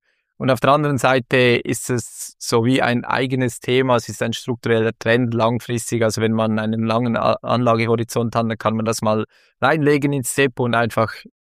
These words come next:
drinnen lassen, wenn man das so sagen möchte. Es ist langweilig, wir werden nie Jahre haben, die plus fünfzig Prozent machen, wie die K-I-Titel vielleicht,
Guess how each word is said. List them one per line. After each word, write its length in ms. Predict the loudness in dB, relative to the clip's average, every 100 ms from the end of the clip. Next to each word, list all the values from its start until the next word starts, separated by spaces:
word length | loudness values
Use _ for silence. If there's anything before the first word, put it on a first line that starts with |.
| _ _ -6
drinnen 280 | -2 0
lassen, 420 | 0 -2 -2 -4 -2
wenn 80 |
man 120 | 0 0
das 140 | 0
so 100 | 0
sagen 420 | 0 0 0 0
möchte. 260 | -2 -2 -2
Es 80 | -2
ist 160 | -4
langweilig, 520 | -2 0 2 2 2 0
wir 100 | 0
werden 180 | 0 0
nie 240 | -2 0
Jahre 340 | 2 2 2
haben, 360 | 2 0 -2 -4
die 160 | -4 -4
plus 280 | -2 -2
fünfzig 420 | -2 -4 -4 -6 -4
Prozent 320 | -2 -2 2
machen, 280 | 0 0 -4
wie 100 | -4
die 120 | -4
K-I-Titel 720 | 2 2 2 -2 -6 -6 -4
vielleicht, 400 | 0 2 0